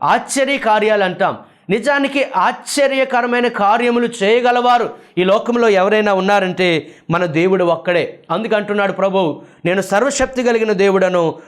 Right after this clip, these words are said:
నాకు అసాధ్యమైనది ఏదైనా ఉండునా?" యాకోబు యోసేపుకి విచిత్రమైన అంగీ కుట్టించినట్లు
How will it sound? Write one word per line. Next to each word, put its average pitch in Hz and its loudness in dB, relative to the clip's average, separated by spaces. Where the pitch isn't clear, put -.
నాకు 165 -2
అసాధ్యమైనది 175 -2
ఏదైనా 160 2
ఉండునా?" 151 -2
యాకోబు 262 0
యోసేపుకి 233 0
విచిత్రమైన 269 -2
అంగీ 226 0
కుట్టించినట్లు 233 -2